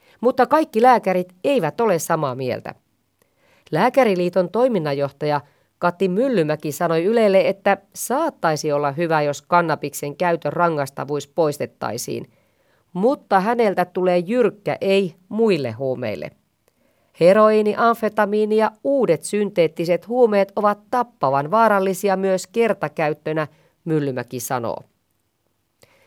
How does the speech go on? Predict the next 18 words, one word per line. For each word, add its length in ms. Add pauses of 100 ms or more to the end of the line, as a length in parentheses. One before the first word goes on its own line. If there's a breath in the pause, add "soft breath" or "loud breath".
(140 soft breath)
Niin 180
sanottujen 600 (420 soft breath)
tavallisten 720
kansalaisten 680
mielipide 640
määräytyy 720
usein 440 (140)
omista 520
tai 280
lähipiirin 580
kokemuksista. 840 (1160 soft breath)
Yle 220
on 100
kertonut 580
Sirkka 460
Linderistä, 640
joka 300
on 180